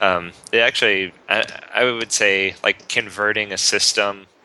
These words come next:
I don't know, just simple things like contact categories or something like that take a, like, an hour.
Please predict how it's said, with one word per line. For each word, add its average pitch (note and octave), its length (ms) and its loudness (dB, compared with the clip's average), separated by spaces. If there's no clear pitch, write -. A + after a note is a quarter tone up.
I F#2+ 100 -4
don't F#2+ 120 -2
know, E2+ 160 -4
just - 280 0
simple A2 260 -2
things G#2 280 0
like - 280 -4
contact F2 580 -2
categories F2+ 880 -2
or E2+ 160 -8
something F2+ 300 -4
like E2 140 -6
that E2 200 2
take - 220 -2
a, - 160 0
like, E2+ 120 -6
an E2 100 -10
hour. F#2 340 -4